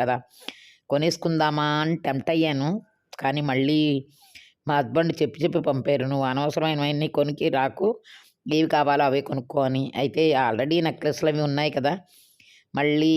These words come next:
ఇది కొనడం ఎందుకని నేను కొనలేదు. అయితే చూశాను, ఇది ఇంకొకటి ఉంది, అది అయితే కొందామని చాలా ప్లాన్ చేశాను, కానీ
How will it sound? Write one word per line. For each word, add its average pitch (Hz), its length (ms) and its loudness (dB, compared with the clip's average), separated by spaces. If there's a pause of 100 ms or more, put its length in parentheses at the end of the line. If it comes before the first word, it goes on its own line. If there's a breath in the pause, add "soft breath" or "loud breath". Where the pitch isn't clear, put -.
ఇది 151 240 0 (1800 soft breath)
కొనడం 151 320 -2
ఎందుకని 147 380 0
నేను 214 180 2
కొనలేదు. 147 400 2
అయితే 143 200 0 (140)
చూశాను, 160 460 2 (120)
ఇది 160 200 -4
ఇంకొకటి 165 420 0
ఉంది, 190 160 4
అది 160 120 2
అయితే - 180 0
కొందామని 156 580 0 (840 soft breath)
చాలా 131 280 2
ప్లాన్ 143 300 -2
చేశాను, 139 420 -4
కానీ 147 380 0